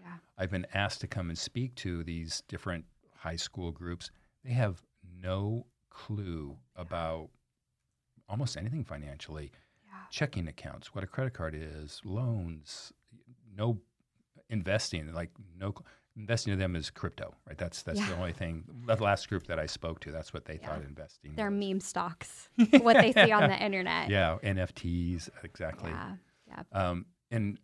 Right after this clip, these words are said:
Speaker 2: I'm not saying anything bad about our education system, but
Speaker 1: Yeah.
Speaker 2: that,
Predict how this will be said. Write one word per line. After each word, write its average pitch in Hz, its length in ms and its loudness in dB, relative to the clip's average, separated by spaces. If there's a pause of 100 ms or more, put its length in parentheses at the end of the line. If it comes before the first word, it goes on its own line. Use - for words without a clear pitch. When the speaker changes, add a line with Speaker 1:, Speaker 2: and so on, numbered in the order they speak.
(140)
Speaker 2:
I'm 117 120 2
not 127 240 2 (140)
saying 110 260 0
anything 90 160 0
bad 90 180 2
about 85 220 0
our 85 100 -2
education 123 500 -6
system, 82 480 -6
but 85 240 -2 (340)
Speaker 1:
Yeah. 202 100 -20 (280)
Speaker 2:
that, 104 200 -4